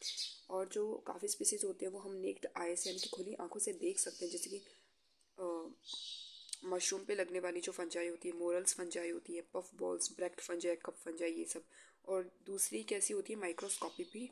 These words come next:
होती हैं। जो पैरासिटिक फंजाई होते हैं disease cause कर सकती हैं मस्कुलर plants के अंदर, animals पे और human beings पे भी। और ये stomach के अंदर disorder भी कर सकते हैं और skin diseases भी कर सकती हैं।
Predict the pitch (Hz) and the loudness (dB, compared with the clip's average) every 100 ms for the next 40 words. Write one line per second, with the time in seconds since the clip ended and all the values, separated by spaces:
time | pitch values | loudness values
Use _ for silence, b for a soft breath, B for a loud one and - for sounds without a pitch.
0 | - - 175 165 185 B B B B - | -2 -2 -2 -6 -12 B B B B -12
1 | 202 208 202 214 240 208 180 190 208 185 | 0 4 6 4 0 -2 0 2 0 0
2 | 190 190 185 196 - 180 180 185 170 180 | -2 0 0 0 2 4 4 4 4 2
3 | 190 180 175 - 185 180 165 165 - 180 | -4 -2 -2 0 -2 0 0 2 2 0
4 | 180 - 170 170 185 - - 185 185 B | -4 -4 -4 -4 4 4 4 -2 -4 B
5 | B B - 185 170 - 185 196 196 185 | B B -6 0 0 0 -2 -4 -2 -2
6 | 180 - 170 180 - b b b - 180 | -2 -2 -4 -6 -10 b b b 0 2
7 | 180 208 214 - 185 196 - 202 202 185 | 2 2 2 2 0 -4 -2 -2 0 2
8 | - 175 170 185 208 190 190 - 190 190 | 2 2 2 2 0 0 -2 -2 -4 -2
9 | - 208 202 175 170 170 175 - 208 - | -4 -4 -2 0 2 0 -2 -4 -6 -4
10 | 170 330 - 330 | -4 -4 -8 -18